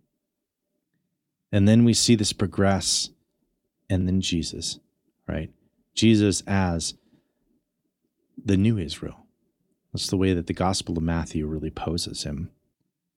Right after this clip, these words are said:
Jesus as the firstborn, right? Jesus as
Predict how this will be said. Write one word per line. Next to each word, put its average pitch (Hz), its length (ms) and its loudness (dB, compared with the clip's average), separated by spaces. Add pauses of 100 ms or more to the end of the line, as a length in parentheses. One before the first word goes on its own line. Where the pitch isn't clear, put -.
Jesus 107 460 2
as 90 600 0 (600)
the 113 100 2
firstborn, 90 720 -2 (920)
right? 82 240 -10 (200)
Jesus 101 520 2
as 92 540 0